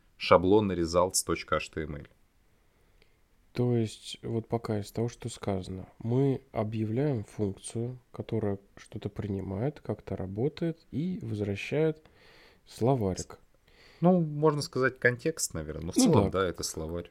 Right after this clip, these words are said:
Speaker 2: Как бы словарик, который станет контекстом. Эту функцию мы декоратором помазываем,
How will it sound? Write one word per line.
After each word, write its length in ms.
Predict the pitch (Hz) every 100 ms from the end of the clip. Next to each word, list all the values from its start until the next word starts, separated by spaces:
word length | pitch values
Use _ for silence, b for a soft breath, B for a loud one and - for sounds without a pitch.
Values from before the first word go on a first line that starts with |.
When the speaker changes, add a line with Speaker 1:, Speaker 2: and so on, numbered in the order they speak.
| -
Speaker 2:
Как 160 | -
бы 120 | -
словарик, 460 | 104 - 151 254 240
который 380 | - - 151 127
станет 420 | - 123 131 113
контекстом. 680 | - 104 - 95 - - 90 - b b b b b _ _ - -
Эту 280 | 190 202
функцию 800 | 147 - 135 120 - 139 139 135
мы 420 | 123 123 147 143 127
декоратором 840 | 113 113 - 131 160 170 - 101
помазываем, 920 | 95 139 139 107 98 101 104 131 170